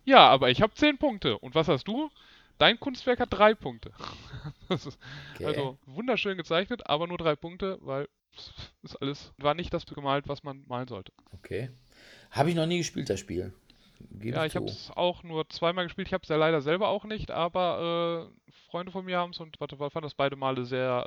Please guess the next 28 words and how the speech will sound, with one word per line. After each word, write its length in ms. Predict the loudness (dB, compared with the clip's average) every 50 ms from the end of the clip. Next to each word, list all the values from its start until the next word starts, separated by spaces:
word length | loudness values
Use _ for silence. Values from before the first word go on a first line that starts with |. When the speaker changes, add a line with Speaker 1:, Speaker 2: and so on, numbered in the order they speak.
| -6 -8
Speaker 1:
sehr 180 | -6 -6 -6 -6
unterhaltsam. 420 | -4 -2 -2 -2 -2 -4 -8 -14 -18 _ _ _ _
Speaker 2:
Weißt 220 | -6 -6 -4 0 2
du, 40 | 0
ob's 140 | 0 0 -2
das 160 | -6 -6 -4
überhaupt 220 | -4 -4 -4 -4 -8
noch 140 | -14 -6
gibt? 320 | -4 -4 -4 -4 -6 -14 -20 _ _ _ _ _
Speaker 1:
Da 220 | -2 0 0 2
das, 680 | 2 2 0 0 -2 -6 -12 -16 -16 -18 -18 -18 -20 -20 -20 _ _ _ _ _ _ _ -20 -14
meine 320 | -10 -8 -8 -6 -6 -8
ich, 160 | -10 -10 -10 -8
erst, 540 | -4 -4 -4 -4 -6 -8 -12 -16 -18 -18 -20 -20 _ -12
also 180 | -12 -10 -10 -10
irgendwie 380 | -12 -10 -6 -4 -4 -2 -2 -4
letztes 600 | -4 -6 -8 -6 -6 -6 -6 -6 -10 -10 -4 -2
Jahr 140 | -2 -2
rausgekommen 520 | 0 0 -2 -2 -4 -8 -8 -8 -8 -8 -8
ist, 180 | -12 -14 -14
müsste 300 | -14 -12 -12 -10 -10 -10 -10
es 80 | -8
das 140 | -8 -8 -6
eigentlich 300 | -6 -8 -8 -10 -10 -10
noch 160 | -10 -10 -8
geben. 260 | -6 -6 -6 -6 -8 -14 -20 -20 -20 -20 -20 _ _ -12
<laughs> 100 | -12 -12 -10 -12
Speaker 2:
Okay. 380 | -12 -8 -2 0 0 0 0